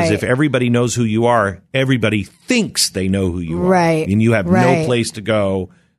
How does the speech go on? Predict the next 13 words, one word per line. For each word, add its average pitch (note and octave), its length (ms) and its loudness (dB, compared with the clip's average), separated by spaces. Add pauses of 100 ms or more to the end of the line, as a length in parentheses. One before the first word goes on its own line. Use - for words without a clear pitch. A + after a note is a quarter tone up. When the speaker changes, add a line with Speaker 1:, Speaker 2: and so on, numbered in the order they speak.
(160)
Speaker 2:
That's G2+ 280 -2
who A2 100 -2
you A2 200 0
are. D#3 300 -4 (160)
Speaker 1:
Mm-hmm. G#3 280 2
Speaker 2:
And F#3+ 140 0
you F#2+ 80 -2
can't A2+ 300 0
change G#2 240 2
Speaker 1:
Mm-hmm. F#2+ 60 0
Speaker 2:
anybody's G3+ 340 2
Speaker 1:
Mm-hmm. F#3+ 100 2
Speaker 2:
mind. F#3 200 0